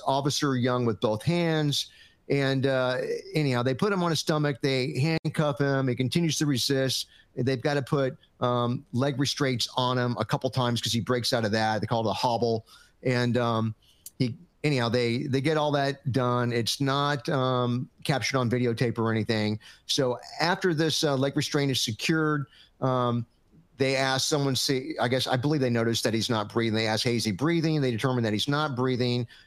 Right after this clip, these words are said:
Uh, they activate a defibrillator. Defibrillator says, "Hey, don't do the def-, defib thing, but do C P R." And ultimately, this guy ends up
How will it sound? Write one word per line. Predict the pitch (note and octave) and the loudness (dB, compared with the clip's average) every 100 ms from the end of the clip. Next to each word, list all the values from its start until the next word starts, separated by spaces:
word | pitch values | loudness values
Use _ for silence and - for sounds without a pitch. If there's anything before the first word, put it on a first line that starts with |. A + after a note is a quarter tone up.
| _ | _
Uh, | A#2+ A2+ A2 | -2 0 0
they | A#2+ A#2+ | 0 0
activate | B2+ B2+ B2 | -2 -2 -2
a | G#2+ | -2
defibrillator. | A2 D#3 C#3+ C#3 C3 B2 | 0 0 0 0 2 0
Defibrillator | A2+ - C#3 B2+ C3 B2 A#2+ | -2 -2 -2 0 0 0 0
says, | A#2+ - | 0 0
"Hey, | C3 B2 A#2 - - _ _ _ - | 0 0 -2 -6 -18 _ _ _ -4
don't | D3+ D3+ | -2 0
do | D3+ | 0
the | C3 | 0
def-, | C3 C#3 - | 0 -2 -2
defib | C#3+ C#3 C#3 A#2 | -2 0 -2 0
thing, | C3 B2 A#2 | 0 2 0
but | A2+ | 0
do | B2+ | 0
C | A#2 - | 0 0
P | B2 B2 A2+ | 0 0 0
R." | A2 A2 G#2+ G#2 - - | 2 2 0 -2 -8 -4
And | A#2 A#2 A#2+ - | -2 0 0 0
ultimately, | D#3 D3+ C3+ B2+ B2 | 0 0 0 0 0
this | B2 A#2+ | 0 0
guy | B2+ A#2 A2+ A2+ A#2 - | 0 0 0 0 -2 0
ends | A#2+ | 0
up | B2 | 0